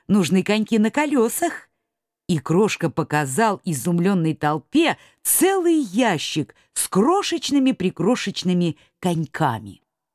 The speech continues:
"С красными колёсиками мне, мне!" закричал Мурзилка, успевший уже разглядеть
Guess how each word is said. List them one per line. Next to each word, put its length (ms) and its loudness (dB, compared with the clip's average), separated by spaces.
"С 160 -4
красными 760 2
колёсиками 880 0
мне, 560 2
мне!" 500 2
закричал 540 -2
Мурзилка, 640 0
успевший 560 0
уже 240 0
разглядеть 720 0